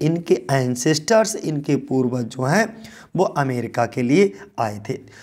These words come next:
तो और कब आए, सोलह सौ अड़सठ में। हम इनके पूर्वज की बात कर रहे हैं, फिर इनको समझ लो कहीं, ठीक है। नेक्स्ट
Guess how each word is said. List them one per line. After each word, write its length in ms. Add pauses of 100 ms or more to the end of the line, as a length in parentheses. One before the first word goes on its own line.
(140)
तो 200
और 260
कब 180
आए, 220 (260)
सोलह 320
सौ 180
अड़सठ 540
में। 120 (260)
हम 140
इनके 260
पूर्वज 560
की 140
बात 260
कर 180
रहे 180
हैं, 120
फिर 140
इनको 320
समझ 300
लो 160
कहीं, 200 (1080)
ठीक 160
है। 100
नेक्स्ट 460